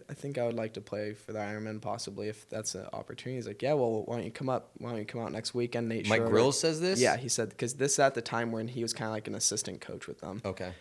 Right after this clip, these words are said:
Speaker 1: And so I was like, "All right, yeah, I'll, I'll come out." Talked to him on Facebook the night before. He's like, "Yeah, come out, we practice." Show up the next day, like,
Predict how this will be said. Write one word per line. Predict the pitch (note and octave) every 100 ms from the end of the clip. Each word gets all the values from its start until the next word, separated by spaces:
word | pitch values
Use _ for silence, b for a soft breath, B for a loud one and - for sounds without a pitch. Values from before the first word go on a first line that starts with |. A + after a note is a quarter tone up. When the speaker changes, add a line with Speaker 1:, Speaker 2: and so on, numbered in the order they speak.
| b b -
Speaker 1:
And | A#2
so | A#2 A2
I |
was | G#2
like, | A2
"All | D3+
right, | D#3+
yeah, | D#3+ D#3+
I'll, | B2+ -
I'll | A#2+
come | - C#3+
out." | A#2 A#2 - -
Talked | B2 A#2+ -
to |
him | B2
on | A#2
Facebook | - A2+ - A2
the | A2
night | A2+ -
before. | A#2+ A2
He's | G#2+ G#2+
like, | -
"Yeah, | A2+
come | A#2 A2+
out, | A2+ -
we | -
practice." | - A2+ A#2+ A#2 B2+ - b b b
Show | - C#3+
up | D3+ D3+
the |
next | C3 A#2 -
day, | A2 G#2 A2+ A#2+ -
like, | - -